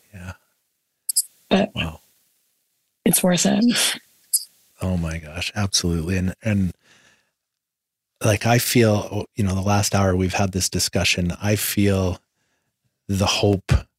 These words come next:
Speaker 1: that you both exude, even through a Zoom screen, right? I, I see it, and I see, I see the difference.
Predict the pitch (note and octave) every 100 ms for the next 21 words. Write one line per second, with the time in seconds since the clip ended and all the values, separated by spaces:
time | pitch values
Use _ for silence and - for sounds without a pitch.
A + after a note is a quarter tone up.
0 | _ _ G2 F2+ G2+ F#2+ F#2 F2 - F2+
1 | F2 G2 G2 D#2+ - _ _ A#2 G#2+ G2
2 | A2 G2+ F#2 G2+ G#2 - - F2 E2 F#2
3 | G#2 - G#2 F#2+ - A#2+ A#2 G2 G2 F2+
4 | - A2+ G#2+ F#2+ _ _ - _ _ _
5 | _ _ _ _ _ _ _ - A2+ -
6 | - - - C3 B2+ A#2 G#2 A2+ A2 -
7 | A2 G#2 - - -